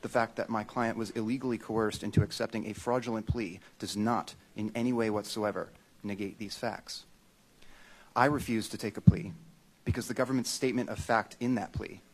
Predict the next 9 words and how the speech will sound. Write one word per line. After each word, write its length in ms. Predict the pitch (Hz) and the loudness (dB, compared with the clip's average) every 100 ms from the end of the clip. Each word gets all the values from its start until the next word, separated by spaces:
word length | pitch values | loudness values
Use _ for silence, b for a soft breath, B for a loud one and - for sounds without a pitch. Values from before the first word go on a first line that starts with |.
| - | -8
was 160 | 110 | -6
nefariously 720 | 110 101 - 127 107 98 104 | -4 -6 -2 0 0 -4 -6
false, 480 | 98 110 85 - - - - _ _ _ - B B B | -4 -4 -4 -8 -14 -16 -20 _ _ _ -20 B B B
and 100 | 110 | -4
because 240 | 107 117 | -2 0
I 80 | 113 | 2
was 160 | 107 104 | 2 0
not 240 | 113 113 | -2 -2
guilty 440 | 110 127 92 95 | -2 -4 -4 -12